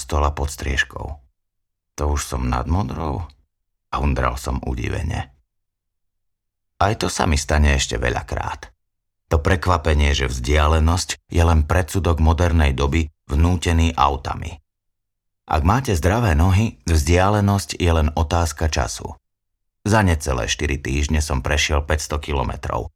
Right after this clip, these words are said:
a fyzicky sa zblížil so slovenským drotárom, ktorý kedysi putoval peši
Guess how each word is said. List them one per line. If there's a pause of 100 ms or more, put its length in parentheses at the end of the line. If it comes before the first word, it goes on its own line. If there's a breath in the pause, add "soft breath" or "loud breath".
(240)
a
fyzicky
sa
zblížil (240)
so
slovenským
drotárom,
ktorý
kedysi
putoval (240)
peši